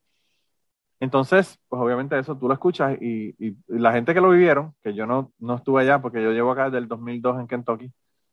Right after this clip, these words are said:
eh, pues todo el mundo dice, "Ah, sí, sí, eso, eso ocurrió", pero para, quizás para nosotros que estamos en la diáspora y que no vemos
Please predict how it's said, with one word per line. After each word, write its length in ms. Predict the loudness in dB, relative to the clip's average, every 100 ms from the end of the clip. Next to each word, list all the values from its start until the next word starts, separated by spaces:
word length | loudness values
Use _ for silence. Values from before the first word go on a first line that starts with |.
| _ _ _
eh, 680 | 2 4 6 4 2 -2 -6 -12 _ -6
pues 160 | 0
todo 160 | 6 6
el 60 |
mundo 220 | 6 2 2
dice, 200 | 4 2
"Ah, 140 | 2
sí, 120 | -2
sí, 200 | -4 -6
eso, 380 | -6 -4 -4 -4
eso 160 | -6 -6
ocurrió", 420 | -4 -2 2 2
pero 220 | 4 2
para, 380 | 4 6 6 4 _ _ _
quizás 280 | -14 -10 0
para 200 | 0 0
nosotros 360 | -2 -4 -6
que 80 | -10
estamos 320 | -8 -6 -4
en 80 | 0
la 80 | 2
diáspora 380 | 2 0 -2 -2
y 20 |
que 100 | -2
no 140 | -2
vemos 320 | -2 -2 -6